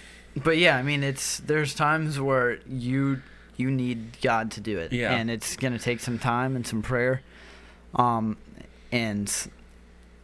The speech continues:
Speaker 1: and some talking about your own self,
Speaker 2: Mm-hmm.
Speaker 1: uh, with
Speaker 2: Yeah.
Speaker 1: God that will help it get done. But
Speaker 2: Yeah.
Speaker 1: so, like, any,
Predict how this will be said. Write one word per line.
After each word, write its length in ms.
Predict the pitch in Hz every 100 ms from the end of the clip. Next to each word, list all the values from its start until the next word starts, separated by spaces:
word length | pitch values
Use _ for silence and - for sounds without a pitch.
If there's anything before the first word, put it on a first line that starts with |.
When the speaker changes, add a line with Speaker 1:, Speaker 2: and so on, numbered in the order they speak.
| - -
Speaker 1:
and 140 | 110
some 180 | - 113
talking 320 | 123 110 120
about 140 | 110
your 140 | 90 107
own 180 | 113 117
self, 440 | 139 131 135 -
Speaker 2:
Mm-hmm. 400 | 131 123 113 120 -
Speaker 1:
uh, 360 | 120 104 98 - -
with 160 | 120 120
Speaker 2:
Yeah. 80 | 131
Speaker 1:
God 380 | 123 131 131
that 220 | 120 107 - - - 123
will 300 | 113 107 107 -
help 220 | 113 110
it 60 |
get 180 | 101 113
done. 240 | 110 113 120
But 80 |
Speaker 2:
Yeah. 220 | 120 110 101 - - - - -
Speaker 1:
so, 220 | - 160 156
like, 280 | 143 139
any, 300 | 175 180 160